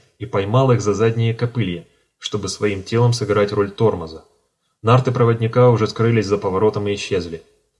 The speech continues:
Скорость моих нарт была слишком велика, олени дернули, взметнулись в прыжке, и я ласточкой взлетел кверху, цепляясь за копылья.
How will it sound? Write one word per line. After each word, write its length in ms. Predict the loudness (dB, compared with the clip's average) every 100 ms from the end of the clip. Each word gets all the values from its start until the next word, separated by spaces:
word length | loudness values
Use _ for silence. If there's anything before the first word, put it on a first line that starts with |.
| _ _ _ -6
Скорость 340 | 2 2 2
моих 240 | 0 0
нарт 300 | 0 0 0
была 220 | 0 0 0
слишком 340 | -2 -6 -4
велика, 440 | -2 0 0 0 -6 _ _
олени 300 | -4 -2 -2
дернули, 480 | 0 2 2 2 0
взметнулись 720 | -4 -10 -8 -2 0 0 -2
в 40 |
прыжке, 520 | -8 -10 -2 0 0 -2 _ _ _
и 120 | 0 4
я 120 | 6
ласточкой 500 | 6 2 -2 -6 -4
взлетел 440 | -4 -6 0 0
кверху, 420 | 0 0 0 0
цепляясь 520 | -10 -10 -2 0 0 -2
за 120 | -4
копылья. 480 | -6 -4 -6 -8